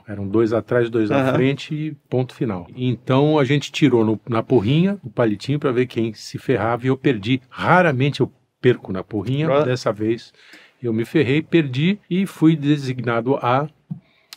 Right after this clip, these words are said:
Speaker 1: a mim, a embocar num, era, era um Gol, sei lá, não, Chevette. Isso, eu tô falando isso de mil e novecentos, não sei nem se tinha Chevette, mil novecentos e setenta e cinco.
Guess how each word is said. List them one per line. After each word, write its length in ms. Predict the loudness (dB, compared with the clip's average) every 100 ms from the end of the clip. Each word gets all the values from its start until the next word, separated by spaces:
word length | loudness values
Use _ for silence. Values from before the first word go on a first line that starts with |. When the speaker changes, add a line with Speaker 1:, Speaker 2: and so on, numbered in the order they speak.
| _ _
Speaker 1:
a 160 | -6 -4
mim, 340 | -2 -2 -2
a 60 | -4
embocar 480 | -2 -2 -2 0 -2
num, 540 | -2 -2 -2 -4 -6 -6
era, 260 | -2 -2 -2
era 140 | -2
um 280 | -2 -4 -6 -8
Gol, 440 | 0 4 6 4
sei 200 | -2 -6
lá, 120 | -4 -2
não, 260 | -2 -4
Chevette. 800 | -2 2 2 2 -2 -4 -16 -18 -16
Isso, 160 | -8
eu 80 | -6
tô 120 | -6
falando 240 | -2 0 0
isso 160 | -2
de 100 | -4
mil 120 | -2
e 20 | 0
novecentos, 300 | -2 -2 -8
não 80 |
sei 160 | -2 0
nem 120 | 0
se 120 | 0
tinha 180 | -2 -4
Chevette, 580 | -2 -2 -4 -4 -6 -6
mil 80 | -4
novecentos 340 | -4 -2 -2
e 20 |
setenta 440 | -2 -2 -2 -2 -2
e 120 | -4
cinco. 720 | -6 -8 -4 -2 -4 -12 -20